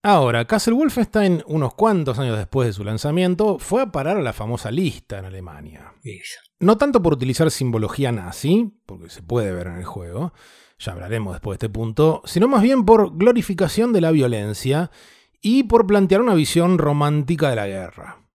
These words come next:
Speaker 1: O sea, el problema era que el trasfondo de la Segunda Guerra Mundial en el juego no servía ningún, cito, ningún propósito documental, sino que era solamente un contexto para matar.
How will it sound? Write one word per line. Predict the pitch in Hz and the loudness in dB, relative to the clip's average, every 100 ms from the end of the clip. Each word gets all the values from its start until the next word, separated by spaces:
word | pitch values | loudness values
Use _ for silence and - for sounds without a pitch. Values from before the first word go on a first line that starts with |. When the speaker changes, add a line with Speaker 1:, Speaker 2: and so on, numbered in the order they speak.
| - | -10
Speaker 1:
O | 120 | -4
sea, | 117 | -2
el | |
problema | 110 147 233 220 | 2 2 4 4
era | 180 143 | 4 2
que | 123 | -2
el | 117 | -4
trasfondo | 101 - - 208 185 143 123 107 104 | -4 -4 4 6 6 4 0 -4 -6
de | 113 | -8
la | 104 | -10
Segunda | - 123 156 | -6 -2 0
Guerra | 147 135 | 0 0
Mundial | 139 156 143 95 | 0 4 4 2
en | |
el | 107 | -4
juego | 107 117 107 113 190 - - - _ _ - | -6 -4 -2 0 -2 -2 -18 -20 _ _ -4
no | 147 180 | 2 4
servía | 190 185 196 226 | 4 4 6 4
ningún, | 202 165 147 143 170 190 220 | 4 2 2 2 4 2 -2
cito, | - 110 104 170 240 - - | -10 -12 -2 0 0 -6 -4
ningún | 180 226 233 | 2 4 4
propósito | 196 170 185 165 151 | 2 2 0 2 2
documental, | 143 139 175 139 123 120 117 139 | 4 2 2 0 -2 -2 -2 -2
sino | - 143 143 | -2 -4 0
que | |
era | 147 | -2
solamente | - 226 196 180 185 180 180 | 0 2 2 2 2 2 2
un | 165 170 | 2 2
contexto | 151 135 131 123 - 185 | 0 0 -4 -4 -4 -2
para | 127 | -2
matar. | 107 90 - - | -6 -10 -14 -18